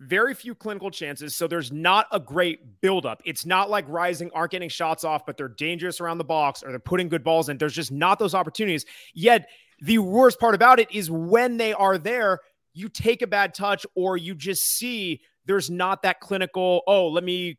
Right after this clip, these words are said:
take the right angle. Oh, let me make the keeper work for it." It's, this team doesn't have that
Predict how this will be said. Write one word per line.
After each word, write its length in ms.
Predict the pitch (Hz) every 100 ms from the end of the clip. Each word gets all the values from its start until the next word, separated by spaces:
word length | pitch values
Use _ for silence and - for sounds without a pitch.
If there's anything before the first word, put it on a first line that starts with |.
| -
take 200 | 185 175
the 80 | 175
right 160 | 170
angle. 340 | 185 185 139 135
Oh, 240 | 175 185 165
let 240 | 151 156
me 140 | 165
make 200 | 165 170
the 80 | 160
keeper 260 | - 160 151
work 240 | 160 180
for 220 | - 135
it." 60 | 113
It's, 260 | 170 170 - - - _
this 300 | 131 196 - -
team 520 | - 226 254 208 143 - _ _ _ _ _ -
doesn't 480 | 214 233 196 220 -
have 600 | - 165 196 202 196 139
that 520 | 180 180 170 131 -